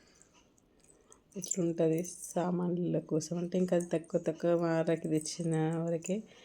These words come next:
అందుకోసమని ఎవరికైనా సరే ఎక్స్ట్రా ఇన్కమ్ కోసమని అని చెప్పి ప్రతి ఒక్కరు ఏదో ఒకటి చూస్తూనే ఉంటారు. ప్రతి ఒక్కరికి కూడా అవసరం. ఎందుకంటే ఇప్పుడున్న రోజులలో చాలా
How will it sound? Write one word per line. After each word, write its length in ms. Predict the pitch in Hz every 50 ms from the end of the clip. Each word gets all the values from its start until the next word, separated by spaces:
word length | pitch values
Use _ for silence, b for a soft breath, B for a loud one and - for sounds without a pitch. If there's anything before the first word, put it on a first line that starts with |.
| B B B B B B _ _ -
అందుకోసమని 880 | 170 165 165 165 165 175 175 170 180 175 180 202 208 214 214 208 190 185 b b b b b b b b 208 190
ఎవరికైనా 500 | 190 175 180 190 190 - 202 196 196 196
సరే 320 | 185 190 - 190 185 214 240 226 - B B B B B B B B B - -
ఎక్స్ట్రా 480 | 185 175 180 - - - - 196 185
ఇన్కమ్ 460 | 175 180 180 180 180 - 175 175 175 175
కోసమని 680 | - 170 170 170 - - 175 170 170 170 170 170 175
అని 200 | 170 170 165 170
చెప్పి 240 | 165 170 - 208 196
ప్రతి 340 | 196 185 170 160 - 175
ఒక్కరు 280 | 170 170 - - 175 180
ఏదో 340 | 175 170 170 170 180 180 165
ఒకటి 380 | 160 - 165 160 - 180 175 - - - 180
చూస్తూనే 460 | 170 165 170 - - 165 175 170 170
ఉంటారు. 500 | 170 165 170 160 165 165 165 208 247 233 B B B B B B B B B B _ -
ప్రతి 180 | 208 190 - 185
ఒక్కరికి 280 | 180 - 190 185 185
కూడా 160 | 180 185 202 - -
అవసరం. 600 | 185 175 165 180 180 180 202 196 185 180 175 170
ఎందుకంటే 600 | 165 165 170 175 180 180 180 175 180 180 185 196
ఇప్పుడున్న 600 | 208 202 - 185 180 175 175 175 175 180 180 175 170 160
రోజులలో 880 | 156 156 160 156 160 175 170 185 180 170 175 185 208 214 185 196 247 240 - B B B B B B B B B B B B _ - - -
చాలా 380 | 156 113 147 180 196 202 208